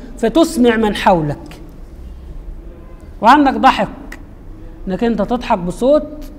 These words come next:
يسمع نفسك، ممكن يسمع اللي جنبيك بس، بس سمعت أنت نفسك. التبسم إن هو يضحك لكن لا بصوت، يعني يبان على وجهه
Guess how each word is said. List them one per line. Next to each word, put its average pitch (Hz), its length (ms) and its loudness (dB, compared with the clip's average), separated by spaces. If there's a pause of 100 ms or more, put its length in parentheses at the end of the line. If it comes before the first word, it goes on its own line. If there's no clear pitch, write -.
(240)
يسمع 294 360 2
نفسك، 277 420 0 (160)
ممكن 294 260 0
يسمع 277 340 2
اللي 240 100 0
جنبيك 233 340 0
بس، 196 380 -4 (480)
بس 180 220 -6
سمعت 220 400 -4
أنت 185 320 -2 (120)
نفسك. - 540 -8 (1120)
التبسم 277 800 4 (440)
إن 233 180 -2
هو 262 280 6
يضحك 277 420 4 (440)
لكن 254 440 0
لا 262 160 4
بصوت، 202 600 -2 (600)
يعني 247 420 4
يبان 262 340 4
على 240 220 4
وجهه 262 440 4